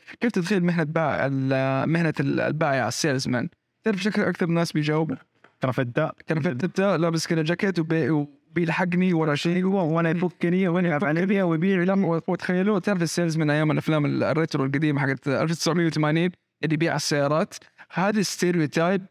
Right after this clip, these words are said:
Speaker 1: اللي بفكر فيه، البيرسونا اللي بفكر فيه لما يربطوا السيلزمان.
Speaker 2: Exactly.
Speaker 1: السيلزمان موجود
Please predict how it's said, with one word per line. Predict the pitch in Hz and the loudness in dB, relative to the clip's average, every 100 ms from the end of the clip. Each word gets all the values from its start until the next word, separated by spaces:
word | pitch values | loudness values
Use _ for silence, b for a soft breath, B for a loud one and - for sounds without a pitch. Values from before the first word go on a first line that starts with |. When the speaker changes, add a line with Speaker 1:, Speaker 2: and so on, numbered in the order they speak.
| - | -4
Speaker 1:
اللي | 147 | -2
بفكر | 143 151 151 147 | 0 -2 -2 0
فيه، | 165 | 0
البيرسونا | 151 151 - 165 170 180 202 - _ _ _ | 0 -2 -2 0 2 2 0 -2 _ _ _
اللي | 147 | -4
بفكر | 147 165 156 | -2 -2 -2
فيه | 185 196 | 0 2
لما | 156 147 | 2 2
يربطوا | 170 160 151 - 113 - | 0 0 -2 -2 -2 -2
السيلزمان. | - - 143 127 82 62 - _ _ - | -2 0 0 0 -2 -2 -8 _ _ -6
Speaker 2:
Exactly. | 117 101 - - - _ _ _ 160 | -2 -2 -4 -10 -14 _ _ _ -8
Speaker 1:
السيلزمان | - 180 190 160 147 | -2 0 0 0 0
موجود | 147 143 160 180 | 0 0 0 0